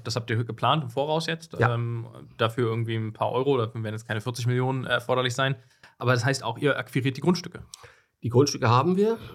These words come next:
Speaker 2: Wir
Speaker 1: Okay.
Speaker 2: haben auch, äh, in Kopenhagen ein bestehendes Gebäude gekauft, um
Speaker 1: Mhm.
Speaker 2: einfach die Betriebsphase schon zu erproben, damit wir nicht warten müssen, bis die erste Selbstentwicklung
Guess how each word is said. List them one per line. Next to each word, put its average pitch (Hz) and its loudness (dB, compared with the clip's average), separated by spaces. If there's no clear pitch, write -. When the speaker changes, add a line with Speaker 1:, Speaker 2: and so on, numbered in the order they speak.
Speaker 2:
Wir 117 2
Speaker 1:
Okay. 123 2
Speaker 2:
haben 127 2
auch, 151 0
äh, 135 -4
in 127 -4
Kopenhagen 117 -2
ein 101 -8
bestehendes 131 -6
Gebäude 147 -6
gekauft, 165 -6
um 143 0
Speaker 1:
Mhm. 113 6
Speaker 2:
einfach 120 0
die 120 -10
Betriebsphase 156 -8
schon 151 -4
zu - -2
erproben, 156 -2
damit 139 -2
wir 123 0
nicht 131 -4
warten 131 -2
müssen, 139 -4
bis 120 -10
die 107 -10
erste 120 -4
Selbstentwicklung 117 -2